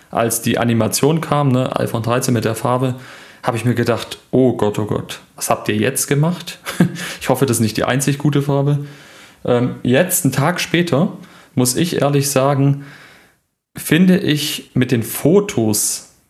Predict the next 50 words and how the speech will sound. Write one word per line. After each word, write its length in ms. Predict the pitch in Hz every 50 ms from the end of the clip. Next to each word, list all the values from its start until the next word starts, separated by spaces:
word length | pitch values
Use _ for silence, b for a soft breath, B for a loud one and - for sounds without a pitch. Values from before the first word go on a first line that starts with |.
| -
die 240 | - 127 120 120 117
jetzt 200 | 120 113 113 -
so 140 | - 120 117
released 480 | 113 113 117 113 117 131 135 - - -
wurden, 360 | 120 120 120 120 127 127 - -
ist 220 | - 160 151 - -
es 180 | 147 - -
ganz 360 | - 135 131 151 160 - - -
okay 720 | - 123 - - - - - - - 127 147 180 220 226 -
und 120 | - 143
ich 120 | 143 139 143
bin 140 | 151 139 135
gespannt, 520 | 135 131 - - - 131 165 180 180 -
wie 40 | 165
es 140 | 143 - -
live 360 | 127 131 143 151 147 - -
wirkt. 220 | 123 131 127 -
Ich 140 | - 123 -
glaube, 600 | - 120 117 135 151 170 175 151 160 156 160 160 160 B B B B B B
es 240 | - - 120 - -
könnte 460 | - - - 151 175 196 190 - 165
sogar, 580 | 147 139 131 127 - 123 127 135 139 135 B B B B B B B B
also 200 | - 135 120 120
mir 200 | 123 135 151 156
jetzt 220 | 151 143 151 143
persönlich, 420 | - 123 107 120 123 127 131 127 139
es 160 | - - -
könnte 260 | - 131 143 143 143
mir 140 | 127 123 117
gefallen, 400 | 117 107 - - 131 143 147 -
aber 320 | - 139 147 160 160 131
ganz 240 | 143 147 170 180 180
klar, 260 | - - 151 156 160
und 80 | 156 127
das 120 | 123 -
will 120 | - 127 127
ich 120 | 123 -
auch 280 | - 139 123 139 - -
wirklich 260 | 135 139 135 123 -
sagen, 340 | - 127 127 127 131 123 B B B B B B B
das 120 | - - 110
weiß 180 | 113 117 120 -
ich 80 | 120
jetzt 160 | 123 131 127 -
schon, 220 | - 135 131 123 B B B B B B B _
das 180 | - 123 120 -
Pro 180 | - 127 127
Max 280 | 123 123 123 123 - -
hat 120 | 123 123
die 100 | 120 117